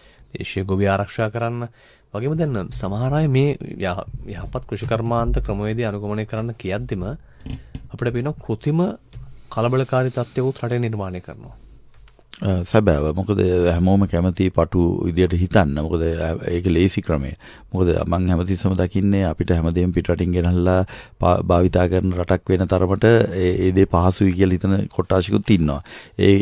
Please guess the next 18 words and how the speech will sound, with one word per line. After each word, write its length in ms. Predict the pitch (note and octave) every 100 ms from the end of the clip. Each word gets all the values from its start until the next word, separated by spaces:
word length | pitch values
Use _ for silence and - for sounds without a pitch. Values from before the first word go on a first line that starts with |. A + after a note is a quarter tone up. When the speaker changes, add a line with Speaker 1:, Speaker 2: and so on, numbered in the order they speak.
| F#2
Speaker 2:
ඒකෙන් 460 | G2 A2 A2 G#2 -
ඇත්තටම 380 | F2+ - G#2 A2 F#2
මේ 180 | F2 F2
ප්‍රතිඵල 420 | - F2+ G2+ G#2
භුක්ති 320 | F#2 F2 -
විඳින 200 | G2+ G2
කට්ටියකුත් 560 | G2 - G#2 A2+ A#2+ B2
ඉන්නවා. 320 | E2 C2+ B1+ - - - -
හැබැයි 360 | - G2 A2 G#2
ඒ, 760 | G2+ - F2+ G2 G2+ G2+ G#2+ A2+
ඒ 20 | G#2
දිහා 240 | A2 A#2
නෙමෙයි 260 | G#2+ G#2+ A2+
බැලිය 280 | G2 G2+ F#2+
යුත්තේ. 160 | F2
බහුතර 400 | E2+ G2 A#2 B2 A#2+
ජනතාව, 640 | F#2 G2+ F#2+ C#2 D2+ F#2+ - - - -
බහුතර 500 | E2+ F#2 G#2+ A2+